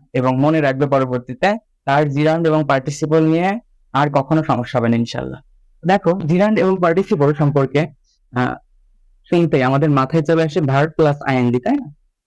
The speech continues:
তো আমরা দেখব সেন্টেন্সে ভার্ব প্লাস আইএনজি যুক্ত অংশটা, এটা কি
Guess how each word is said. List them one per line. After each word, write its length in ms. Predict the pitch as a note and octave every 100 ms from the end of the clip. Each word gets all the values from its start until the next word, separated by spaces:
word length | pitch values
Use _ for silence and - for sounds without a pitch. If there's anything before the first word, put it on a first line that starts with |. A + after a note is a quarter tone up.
| _ _ -
তো 60 |
আমরা 200 | E3+ F3+
দেখব 480 | F#3+ E3+ D3+ B2+ D3+ - _ _ _ -
সেন্টেন্সে 460 | E3 E3+ F#3+ G#3+
ভার্ব 320 | E3 C#3 F3+ G3
প্লাস 220 | G#3 G#3 G#3
আইএনজি 320 | E3 F3 F#3 F3+
যুক্ত 400 | F#3 F#3 F#3+ F3+ - _ _ _ _ _ _ _ _
অংশটা, 480 | D#3 F3 A3 - B2 G#3 - _ -
এটা 220 | D#3 G#3
কি 440 | G3+ A3+ G#3 -